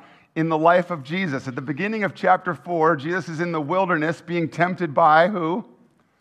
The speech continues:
Satan, and his main tool in fighting back the temptations of the evil one is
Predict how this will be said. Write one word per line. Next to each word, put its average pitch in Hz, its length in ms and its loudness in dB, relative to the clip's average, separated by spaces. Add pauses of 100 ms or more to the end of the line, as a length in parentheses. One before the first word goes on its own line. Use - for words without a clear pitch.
(560)
Satan, 185 600 0
and 170 180 0
his 156 180 0
main 214 440 0
tool 202 440 2
in 175 200 -2
fighting 220 560 0
back 202 320 4
the 175 100 -6
temptations 196 720 -4
of 160 140 -4
the 165 120 -4
evil 202 300 -4
one 165 260 2
is 208 600 -2